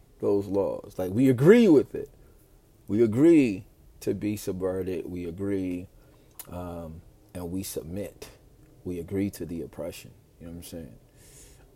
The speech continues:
Um, so, so reminding him about even, you know, the civil rights movement and, um, Martin Luther King and others who decided to break the law.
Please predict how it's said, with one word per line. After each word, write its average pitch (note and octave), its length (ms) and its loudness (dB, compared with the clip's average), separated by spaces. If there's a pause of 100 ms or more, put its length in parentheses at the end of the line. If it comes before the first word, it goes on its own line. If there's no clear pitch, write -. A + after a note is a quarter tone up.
Um, E2+ 400 -14 (1900)
so, G2 420 2
so F#2+ 260 0
reminding G2 420 -4
him G2+ 180 -6
about F2+ 300 -4
even, F#2 500 -8 (240)
you G#2 100 -10
know, F#2 160 -12
the F#2 80 -12
civil G2 300 -4
rights F2+ 280 -6
movement F2 480 -10 (640)
and, E2 360 -14
um, D#2 500 -14 (1700)
Martin F#2+ 240 -4
Luther F2 180 -10
King G2 320 -6
and F#2 100 -6
others G2+ 440 0
who G2+ 120 0
decided F2+ 460 -8
to F2 100 -8
break F2 380 -6
the F2 100 -10
law. F2+ 520 -4